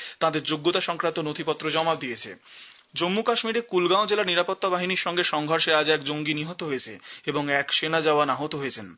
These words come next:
কুলগাঁওয়ের গুদার্জন অঞ্চলে জঙ্গিদের লুকিয়ে থাকার খবর পেয়ে নিরাপত্তা বাহিনীর একটি দল তল্লাশি চালাতে শুরু করে। এই সময় জঙ্গিরা বাহিনীকে লক্ষ্য করে গুলি চালায়।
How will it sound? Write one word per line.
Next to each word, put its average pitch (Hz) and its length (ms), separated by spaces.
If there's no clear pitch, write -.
কুলগাঁওয়ের 175 500
গুদার্জন 170 380
অঞ্চলে 180 380
জঙ্গিদের 156 400
লুকিয়ে 170 300
থাকার 180 260
খবর 165 340
পেয়ে 170 220
নিরাপত্তা 165 380
বাহিনীর 160 340
একটি 156 140
দল 156 380
তল্লাশি 160 380
চালাতে 151 300
শুরু 170 220
করে। 127 220
এই 156 100
সময় 156 240
জঙ্গিরা 151 400
বাহিনীকে 156 400
লক্ষ্য 151 240
করে 143 160
গুলি 147 220
চালায়। 107 320